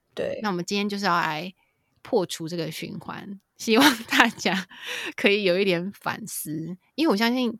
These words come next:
Speaker 2: 你如果有在听这个 podcast，你一定是一个很爱小孩、很希望可以做出对小孩好的教养行为的父母。
Speaker 1: 对。
Speaker 2: 可是你看，就是戏弄小孩，可能你只是觉得很好玩、很可爱，但是有这么多的影响。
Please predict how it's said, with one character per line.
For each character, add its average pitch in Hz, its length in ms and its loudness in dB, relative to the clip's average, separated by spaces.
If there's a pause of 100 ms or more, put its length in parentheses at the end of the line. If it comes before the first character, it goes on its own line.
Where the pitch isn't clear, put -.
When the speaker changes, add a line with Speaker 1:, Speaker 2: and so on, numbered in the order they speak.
(120)
Speaker 2:
你 202 120 0
如 202 120 2
果 269 80 6
有 180 80 4
在 196 120 2
听 202 140 -2
这 196 100 0
个 - 60 -2
podcast， 175 540 -6 (160)
你 190 140 -2
一 190 40 -2
定 233 140 2
是 233 140 -2
一 220 60 0
个 156 360 -4 (100)
很 - 200 0
爱 202 200 6
小 165 200 0
孩、 170 260 -4
很 175 260 -4
希 185 280 0
望 190 340 0 (260)
可 220 120 -2
以 185 40 -2
做 185 220 -2
出 170 540 -6 (260)
对 262 140 2
小 175 200 0
孩 170 240 -4
好 175 300 -6
的 - 160 -12
教 175 160 -4
养 170 160 -8
行 - 260 -10
为 185 200 -14
的 170 180 -12
父 175 180 -10
母。 226 260 -12 (260)
Speaker 1:
对。 143 280 0 (280)
Speaker 2:
可 202 100 -4
是 277 400 0
你 185 160 -4
看， 220 240 2
就 240 100 -2
是 233 260 -2 (100)
戏 254 320 2
弄 226 240 4
小 - 160 -2
孩， - 340 -6
可 - 160 -4
能 175 100 -4
你 175 120 -2
只 170 120 -8
是 185 60 -6
觉 175 160 -4
得 170 100 -4
很 170 180 -6
好 185 200 -6
玩、 175 140 -6
很 170 200 -8
可 - 300 -8
爱， - 320 -8 (140)
但 196 120 -6
是 208 140 -6
有 160 200 -6
这 202 140 -2
么 180 140 -4
多 160 240 -6
的 175 120 -10
影 - 300 -10
响。 - 380 -8